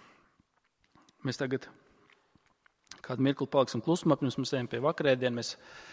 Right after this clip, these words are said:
pie vakarēdien aicinām visus, kas ir kristīti un pieder kādai draudzē vai pie mums, vai kaut kur citur, ja jūs esat mūsu viesi, jūs varat nākt. Ja jūs neesat nekur draudzes loceklis, vienkārši palieciet savā vietā, neizjūtiet spiedienu nākt tikai tāpēc, ka vispārējie nāk, ā,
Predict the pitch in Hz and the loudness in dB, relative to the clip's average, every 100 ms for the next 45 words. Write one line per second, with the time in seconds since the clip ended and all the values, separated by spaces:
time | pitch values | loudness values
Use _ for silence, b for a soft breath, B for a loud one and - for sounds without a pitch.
0 | B - 143 143 127 120 123 127 135 143 | B 2 4 6 4 4 2 0 -2 -4
1 | 127 131 147 - - 120 - 160 - 147 | -4 -2 -2 -4 -4 -6 -2 -4 0 -2
2 | 131 117 131 123 - 117 117 120 160 170 | -2 -4 -2 -2 -4 -4 -4 0 2 2
3 | 151 120 120 120 123 165 165 - 160 - | 2 -2 -4 -6 -4 -4 -6 -10 -14 -16
4 | - - 117 117 110 117 143 143 127 127 | -18 -10 -8 -8 -10 -8 -6 -2 0 0
5 | - 120 123 113 131 135 127 117 120 104 | -4 -8 -8 -8 -2 -2 -2 -6 -8 -6
6 | 120 139 - 117 - 147 143 131 - 127 | -4 -4 -4 -8 0 2 2 0 -6 -2
7 | 131 127 - 131 123 - 120 - - B | 2 0 0 -6 -8 -10 -14 -16 -18 B
8 | B B B B B - 117 120 110 - | B B B B B -4 -2 -2 -2 2
9 | 120 110 110 - 117 135 139 120 120 120 | 2 2 -2 -2 -2 0 -2 -2 -4 -4
10 | 117 110 110 - 123 113 110 113 113 127 | -6 -8 -8 -6 -6 -6 -8 -6 -2 0
11 | 139 - - 113 113 - B B B - | -2 -4 -6 -2 -4 -6 B B B -8
12 | 123 - 120 - - 143 147 120 120 120 | -6 -6 -8 -6 0 2 2 0 -2 -6
13 | 123 - - - 202 | -8 -12 -18 -18 -14